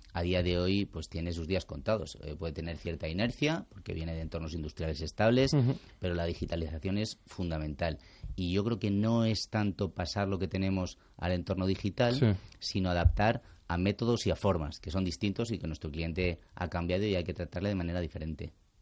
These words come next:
Speaker 2: Ujú. Y cuéntanos un poco, o sea, estás poniendo por encima, casi por encima del marketing, del, del, del hecho del
Speaker 1: Raíz.
Speaker 2: producto, casi las redes.
Speaker 1: Totalmente, totalmente. Yo creo que ahora mismo tenemos muchos ejemplos, ¿no? De muchos productos muy buenos,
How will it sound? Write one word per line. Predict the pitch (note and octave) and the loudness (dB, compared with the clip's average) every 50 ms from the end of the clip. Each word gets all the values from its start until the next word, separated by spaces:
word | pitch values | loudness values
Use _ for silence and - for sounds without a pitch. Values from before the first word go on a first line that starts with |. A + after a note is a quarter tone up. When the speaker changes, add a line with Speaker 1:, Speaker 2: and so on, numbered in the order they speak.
| - - - - | -16 -6 0 2
Speaker 2:
Ujú. | C3+ A2+ A#2 A#2+ - - - - - - - - - | 4 4 4 2 0 -4 -12 -16 -16 -16 -16 -16 -8
Y | - - | -8 -2
cuéntanos | B2 B2+ C3+ C#3+ E3 D#3+ E3+ D3 - | 0 2 2 4 4 4 4 2 2
un | C#3+ A#2 | 0 2
poco, | G#2+ G#2+ G2 F2+ - G2+ - - | 2 0 0 0 -2 -4 -2 -2
o | A2+ | -4
sea, | G2 G2+ G#2 | -2 0 -2
estás | F2 - - G2 G2+ G#2 | -2 0 2 2 2 2
poniendo | - - A2 A#2 B2 C#3+ C3+ | 2 0 2 2 2 2 2
por | C#3 B2+ G#2+ | 2 0 0
encima, | G2+ F#2 - A#2 B2+ C#3+ - | 0 0 0 0 0 2 0
casi | - A#2+ - - A2+ G#2 G2+ - - F#2+ - - | 0 -2 0 0 0 0 0 -2 -4 -6 -6 -2
por | - G2 | -2 -2
encima | F#2+ E2+ - G#2 G#2 A2+ | 0 0 -2 0 0 2
del | A2 G2+ | 2 2
marketing, | G#2 A2+ B2+ - C3 B2 A2 A2 | 2 2 0 0 0 2 2 2
del, | G#2+ G2+ F#2+ | 2 0 0
del, | F2+ G2+ F#2+ F#2 | -2 -4 -4 -4
del | G2+ F#2+ F#2+ F#2 F#2+ | -4 -4 -2 0 -2
hecho | G#2 - - C3+ | -2 2 4 4
del | A2+ | 6
Speaker 1:
Raíz. | A#2+ A#2+ A#2+ | 6 6 6
Speaker 2:
producto, | - - F3+ F#3+ - G3+ F#3 - | 8 8 6 8 8 8 8 8
casi | B2+ C3 C3 - G3 F3 | 6 4 6 6 4 4
las | C#3 - F#2 F#2+ F#2+ | 6 4 2 2 4
redes. | B2 F3+ G3 D3 - - - - - - - | 4 6 6 4 2 0 -6 -12 -14 -18 -16
Speaker 1:
Totalmente, | - - D#2 D2 F2+ E2+ E2 E2 D#2+ D2+ - E2 D#2 D2+ - - - | -10 -6 -2 -2 0 0 0 -2 -4 -4 -4 -6 -6 -8 -10 -16 -10
totalmente. | - F2+ E2 - E2+ E2+ D#2+ D#2+ D#2 - E2 | -8 -6 -4 -2 -2 -2 -2 -4 -4 -2 -2
Yo | E2 E2 | -2 0
creo | E2+ F#2 F2+ | 0 -2 0
que | D#2 F#2 | 0 0
ahora | F2+ F2+ | 0 0
mismo | F#2 F2+ E2+ G2+ G2 F#2+ F2+ - - - - - - _ - - | -2 -2 0 -2 -2 -2 -4 -6 -14 -20 -20 -20 -20 _ -14 -4
tenemos | - - G#2 A#2+ A#2+ G2+ | -2 0 2 2 2 2
muchos | G2+ G2 - D#2+ - | 2 0 0 -4 -4
ejemplos, | D#2 F#2+ C3+ C#3 - E2+ D2+ G2 | -2 -2 -2 -2 -2 -4 -4 -2
¿no? | C3 D3+ - - | -4 -4 -4 -6
De | E2+ E2 E2 | -4 -2 -2
muchos | F2+ F#2+ F#2 - G2+ - | 0 -2 -2 -2 -4 -4
productos | - - G2+ A2 G#2+ - F#2+ - - | -2 -2 -2 -2 -2 -4 -6 -6 -4
muy | E2+ E2+ F2 F2 | -4 -2 0 2
buenos, | E2+ G2 A#2+ C#3 E3 G3+ B3 - - - | 2 4 4 4 2 0 -2 -6 -10 -14